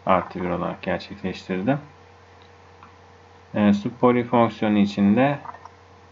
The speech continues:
buraya da N, N, N olarak gerçekleştirdim.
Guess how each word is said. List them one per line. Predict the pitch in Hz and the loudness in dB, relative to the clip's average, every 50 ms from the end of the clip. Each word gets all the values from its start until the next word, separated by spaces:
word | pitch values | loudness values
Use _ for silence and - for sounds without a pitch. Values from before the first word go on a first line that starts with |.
| - _ - | -20 _ 0
buraya | 131 131 123 117 110 | 2 4 4 4 4
da | - | 2
N, | - - 101 98 98 104 123 - - - - - _ - - - - - - - - - - | 2 2 2 2 2 0 -4 -8 -16 -20 -20 -20 _ -20 -20 -20 -20 -20 -20 -20 -20 -18 -12
N, | 110 107 98 92 90 95 101 - - - - - - - - - - - - - - - - - - - - - - | -6 -4 -2 -2 -2 -4 -8 -12 -18 -20 -20 -20 -20 -20 -20 -20 -20 -20 -20 -20 -20 -20 -20 -20 -20 -20 -20 -12 -2
N | 120 107 107 104 - | 0 0 2 2 0
olarak | 95 95 92 87 90 95 95 - | 0 0 0 -2 -4 -6 -10 -8
gerçekleştirdim. | - 85 87 - - - - - - - - 101 - - - 87 85 - 113 123 127 123 | -6 -6 -6 -6 -10 -14 -16 -12 -10 -10 -10 -10 -10 -10 -10 -10 -6 -4 -2 -2 -2 -2